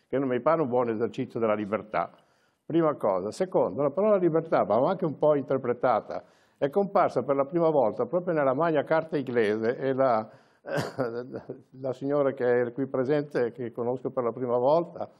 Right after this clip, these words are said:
eh, lo saprà senz'altro. Nella, nella Magna Carta inglese, nel milletrecento, compare la parola libertà, freedom,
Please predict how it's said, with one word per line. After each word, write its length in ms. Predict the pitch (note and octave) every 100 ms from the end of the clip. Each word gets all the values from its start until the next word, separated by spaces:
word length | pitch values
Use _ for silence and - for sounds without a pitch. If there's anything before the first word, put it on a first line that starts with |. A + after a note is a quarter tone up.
| _ _ _
eh, 100 | A#2
lo 200 | A#2 A#2+
saprà 320 | A#2+ A#2 A2+
senz'altro. 640 | B2 A#2+ C3+ G#2+ F2+ -
Nella, 260 | D3+ D#3+ F3
nella 200 | F3 F3
Magna 300 | G3 A3 G3
Carta 280 | F3+ F3+ F3
inglese, 360 | D#3+ C3+ A2 B2
nel 80 | F3+
milletrecento, 1040 | A3 D#3+ C#3+ B2+ - F2+ E2 A#2+ F#3 F#3 - _ _
compare 460 | - F#3+ F#3 A3 D3+
la 100 | C3+
parola 380 | D#3+ E3 E3+ C3+
libertà, 560 | A#2 A2 B2+ - B2+ A2+
freedom, 640 | - G3 G#2 A#2+ F#3+